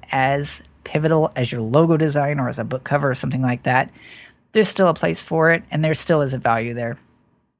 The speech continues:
But typically, when it comes to something like your brand and something that's gonna stick with you for as long as it is, I highly recommend finding a designer who can help you and walk you through each step of the way.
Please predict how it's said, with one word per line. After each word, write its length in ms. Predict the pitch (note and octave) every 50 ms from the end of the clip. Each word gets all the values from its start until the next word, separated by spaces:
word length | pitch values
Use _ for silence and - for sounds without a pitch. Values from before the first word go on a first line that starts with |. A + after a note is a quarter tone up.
| _ _ _ _ _ _ _ _ _
But 100 | - B2
typically, 440 | - - F3 F#3 F3 - G3+ G3 F#3
when 120 | F3+ E3
it 80 | D3 -
comes 240 | - - D3+ D3 -
to 100 | - C#3+
something 440 | - - D#3 D3+ - - D3+ D3 D3
like 240 | C#3+ C#3 C3 -
your 100 | - C3+
brand 400 | - - B2+ B2+ B2+ C3+ C#3 C#3
and 100 | B2 A#2+
something 240 | - D3 C#3+ F#3 F#3
that's 200 | F#3+ F3 - -
gonna 180 | - F3+ F3 D3+
stick 360 | - - - D3+ C#3 - -
with 220 | C3+ C#3+ - -
you 160 | D3+ D3 D#3 D3
for 240 | - - C3+ B2
as 180 | G#2+ A#2+ B2 -
long 220 | B2+ C3 C3+ C#3
as 120 | C#3 C3 -
it 100 | C3 B2+
is, 240 | B2+ C3 B2+ - - _ - - - - - _ _ -
I 40 | -
highly 460 | - - - - E3 F3+ F3 F3 E3+
recommend 600 | E3 D#3+ D3+ - - D3+ C#3+ C3+ C3+ C3+ C3+ C3+ - - - - _ _ _ _
finding 320 | - C3+ C3 C3+ C3+ B2+ B2
a 60 | A#2
designer 640 | A#2 A2+ A2+ - F3 F#3+ F#3+ F#3+ G3 G3 G3+ F#3+ - - _ _ -
who 60 | -
can 140 | - D#3+ D3+
help 320 | B2+ D3 D3+ C#3+ - -
you 220 | D3+ C3+ C3 C3
and 200 | C3 - A#2 A#2+
walk 280 | A#2+ A#2 - - - -
you 80 | C3 A#2+
through 360 | - - - A#2+ A2+ A2 - - _ -
each 420 | B2+ B2 A#2+ - - - - - -
step 500 | - - - - - G#2 D2+ D#2+ - - _ - -
of 140 | G2+ -
the 100 | - G2+
way. 300 | F#2+ E2 B1 A#1 - -